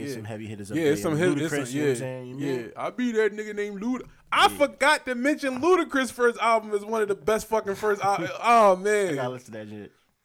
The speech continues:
Speaker 2: Back
Speaker 1: What
Speaker 2: for
Speaker 1: was
Speaker 2: the
Speaker 1: his
Speaker 2: first time.
Speaker 1: single?
Speaker 2: Um,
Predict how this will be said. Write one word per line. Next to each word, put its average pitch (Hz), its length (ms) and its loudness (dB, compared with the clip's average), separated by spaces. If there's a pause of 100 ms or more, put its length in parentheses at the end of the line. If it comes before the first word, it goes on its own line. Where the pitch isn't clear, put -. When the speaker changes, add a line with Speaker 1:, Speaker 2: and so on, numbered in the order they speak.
(140)
Speaker 2:
Back 131 320 2
Speaker 1:
What 185 60 -6
Speaker 2:
for 180 60 -8
Speaker 1:
was 175 100 -6
Speaker 2:
the 185 80 -6
Speaker 1:
his 175 80 -4
Speaker 2:
first 180 100 -8
time. 180 60 -6
Speaker 1:
single? 123 200 -14 (880)
Speaker 2:
Um, 127 760 -8